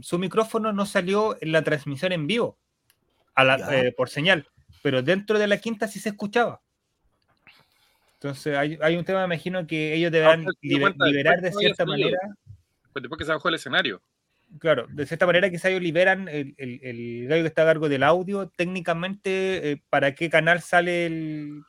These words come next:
Speaker 3: O sea,
Speaker 1: hacia
Speaker 3: Jere
Speaker 1: qué lado
Speaker 3: ahí no
Speaker 1: sale,
Speaker 3: puede
Speaker 1: ¿cachai?
Speaker 3: comentar,
Speaker 2: El audio
Speaker 3: pues,
Speaker 2: del
Speaker 1: Lo
Speaker 2: bar.
Speaker 1: desconozco. Pero muy extraño porque cuando, eh, sa-, eh, comienza a cantar la canción Polima, eh, la gente que está grabando desde galería o desde palco, se ve como Pablito entra corriendo así como de sorpresa,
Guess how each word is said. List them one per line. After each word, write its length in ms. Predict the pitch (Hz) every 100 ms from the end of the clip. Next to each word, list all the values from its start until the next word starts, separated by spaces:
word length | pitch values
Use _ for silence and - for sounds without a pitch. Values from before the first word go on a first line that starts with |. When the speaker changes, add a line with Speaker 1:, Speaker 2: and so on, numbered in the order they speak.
| _
Speaker 3:
O 60 | 127
sea, 120 | 151
Speaker 1:
hacia 220 | 131 180
Speaker 3:
Jere 60 | 180
Speaker 1:
qué 60 | 170
lado 100 | 180
Speaker 3:
ahí 60 |
no 80 | 190
Speaker 1:
sale, 120 | 202
Speaker 3:
puede 140 | 156 117
Speaker 1:
¿cachai? 300 | 196 190 -
Speaker 3:
comentar, 140 | 208
Speaker 2:
El 80 | 127
audio 160 | 117 117
Speaker 3:
pues, 60 | 113
Speaker 2:
del 120 | 127
Speaker 1:
Lo 80 | 160
Speaker 2:
bar. 100 | 156
Speaker 1:
desconozco. 500 | 151 175 175 - - _ - _ _
Pero 160 | - 165
muy 160 | 175 233
extraño 400 | 226 220 233 180
porque 260 | 160 165
cuando, 460 | 156 160 160 160 160 _ -
eh, 220 | 147 139
sa-, 260 | - 180 -
eh, 100 | 143
comienza 360 | 139 147 180 214
a 20 |
cantar 220 | 208 208
la 100 | 202
canción 480 | 202 190 202 202 202
Polima, 420 | 208 185 127 175 _ _ _ _ _ _ _ _ -
eh, 360 | 143 127 127 123
la 100 | 131
gente 220 | 180 175
que 60 | 165
está 140 | 175
grabando 320 | 170 170 170
desde 260 | 165 156 156
galería 420 | 156 160 185 151
o 120 | 131
desde 380 | 131 127 131 131
palco, 640 | 139 175 175 - 160 175 160 _ _
se 160 | - 147
ve 100 | 165
como 220 | 208 202
Pablito 340 | 170 165 185
entra 240 | 202 185 180
corriendo 420 | 170 160 202 208
así 140 | 202 190
como 200 | 185 175
de 80 |
sorpresa, 640 | 160 143 - 196 240 - -